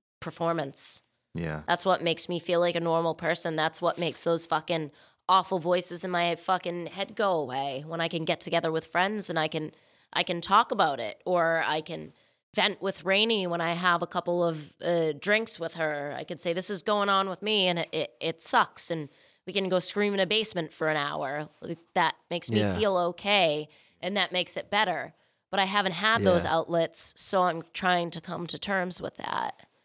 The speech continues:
Speaker 3: No, I feel similar. That's, that's the thing I loved about doing specifically, like, band gigs
Speaker 1: Mm-hmm.
Speaker 3: was the feeling of, like, it's communal and everything, and there's a
Speaker 1: It's
Speaker 3: lot of love,
Speaker 1: fulfillment.
Speaker 3: but when it comes to, like, the trauma, like, all the bad shit that's trying
Speaker 1: Yeah.
Speaker 3: to come up at any given moment,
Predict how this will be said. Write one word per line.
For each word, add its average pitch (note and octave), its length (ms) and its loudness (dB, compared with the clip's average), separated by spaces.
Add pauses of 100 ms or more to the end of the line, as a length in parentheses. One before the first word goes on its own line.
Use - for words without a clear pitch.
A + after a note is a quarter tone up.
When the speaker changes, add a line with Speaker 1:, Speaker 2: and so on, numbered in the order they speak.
(180)
Speaker 3:
No, B2 80 4
I A#2+ 100 8
feel F#3+ 220 4
similar. A#2 420 4
That's, G2 260 2
that's A#2 220 2
the B2+ 80 0
thing A#2+ 220 0
I A2+ 80 2
loved G#2 260 0
about G2 300 2
doing F#2+ 500 0 (140)
specifically, A#2 640 2
like, F#2+ 260 2
band G2 360 0
gigs A2+ 440 0
Speaker 1:
Mm-hmm. F3 360 -8 (100)
Speaker 3:
was G#2+ 260 4
the G#2 120 0
feeling G#2+ 580 0
of, F#2 520 -4 (440)
like, G#2+ 260 2
it's B2+ 160 0
communal D#3+ 540 6
and F#2+ 100 4
everything, F2+ 480 0
and F2+ 80 -2
there's G2 160 0
a G#2+ 40 2
Speaker 1:
It's G#2+ 60 0
Speaker 3:
lot B2 140 4
of A#2+ 120 4
love, E4+ 100 8
Speaker 1:
fulfillment. A2 280 2
Speaker 3:
but - 160 -4
when A2 120 0
it F#2 80 -4
comes B2+ 280 2
to, D3 120 4
like, A#2 240 6 (100)
the G#2 220 2
trauma, A#2 640 0
like, G#2 180 -4
all A#2 200 2
the A#2 80 2
bad A2+ 340 2
shit - 260 2
that's - 200 -6
trying G#2+ 240 -2
Speaker 1:
Yeah. G2 60 -4
Speaker 3:
to - 40 -6
come A2+ 260 -6
up G#2+ 160 -2
at G2+ 80 -4
any G2 140 -4
given G2+ 280 -4
moment, G2 460 -2